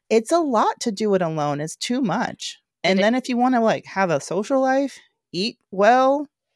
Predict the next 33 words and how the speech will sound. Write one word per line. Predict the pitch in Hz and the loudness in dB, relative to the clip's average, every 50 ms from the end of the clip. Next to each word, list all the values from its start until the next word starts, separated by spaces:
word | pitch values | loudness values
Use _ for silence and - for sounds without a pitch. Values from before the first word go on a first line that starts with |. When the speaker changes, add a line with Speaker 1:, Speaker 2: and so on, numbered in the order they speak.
| _ _ _ | _ _ _
Speaker 1:
work | - 160 190 247 254 - | -2 0 0 0 0 2
out, | 196 220 277 - - | 2 2 2 0 0
do | 208 226 | -4 -4
your | 208 214 208 | -2 -2 -2
thirty-minute | 208 208 202 208 214 202 202 202 202 - | -2 -2 -2 -2 -2 -2 -2 -2 -2 -2
runs | 170 170 196 233 240 233 | 0 0 0 0 0 0
like | 247 240 233 247 | -2 -2 -2 -2
you | 240 | 0
<laughs> | |
do, | 247 294 - - 359 370 440 - - - - - - - - - - _ _ 190 | 0 0 2 2 0 0 0 -4 -10 -16 -18 -18 -18 -20 -20 -20 -20 _ _ -4
be | 226 240 254 | -2 2 2
a | 214 | 2
woman, | 190 180 220 285 330 349 349 311 | 2 2 0 2 2 2 2 2
be | 269 285 | 0 2
a | 285 226 | 2 2
wife, | 214 208 247 330 349 330 - _ | 4 6 6 6 4 2 0 _
be | 302 302 | -2 0
a | 233 | 0
sister | 214 - 269 285 - - 320 285 | 0 -2 -4 -6 -2 -4 -4 -2
friend, | - 294 294 302 311 277 | 2 2 2 2 4 4
like, | 233 196 196 196 - _ - | 4 4 4 2 -4 _ 4
oh | 226 269 285 247 | 6 8 8 8
my | 190 180 151 151 | 6 4 0 -2
gosh. | 160 156 190 233 262 220 160 156 151 151 - - - - _ _ | -2 -2 0 2 4 4 2 0 -2 -4 -8 -10 -12 -16 _ _
So | - - - 202 202 196 190 185 | -8 2 4 4 6 6 4 2
to | 185 - - 208 | 0 -2 -4 -4
get | 185 - 196 202 190 - | -2 0 0 -2 0 2
that | - 175 170 - | 2 2 2 2
help | - - 170 180 190 - - - - _ _ _ _ - - - - _ _ - | -2 -2 0 0 2 0 0 -4 -8 _ _ _ _ -20 -20 -20 -20 _ _ 0
is | 175 175 175 170 165 160 160 - - - - - | 0 2 2 0 -2 -4 -6 -10 -12 -12 -14 -14
such | - - - 180 180 - | -6 -2 -2 -2 0 -2
a | 190 170 | -6 -6
great, | 151 160 160 165 165 160 156 - | -6 -6 -6 -4 -4 -4 -6 -8